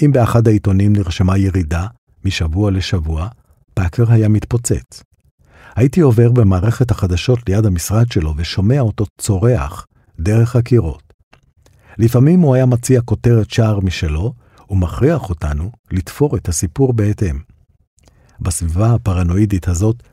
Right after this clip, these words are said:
כולם רק דאגו לא להרגיז את פאקר, כדי שלא יפטר אותם. שנה ראשונה מתסכלת שביליתי במשרד נטול חלונות, נקטעה לפתע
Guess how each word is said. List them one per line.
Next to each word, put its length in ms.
כולם 320
רק 200
דאגו 480
לא 320
להרגיז 460
את 140
פאקר, 340
כדי 180
שלא 240
יפטר 400
אותם. 280
שנה 260
ראשונה 360
מתסכלת 680
שביליתי 480
במשרד 640
נטול 360
חלונות, 580
נקטעה 460
לפתע 580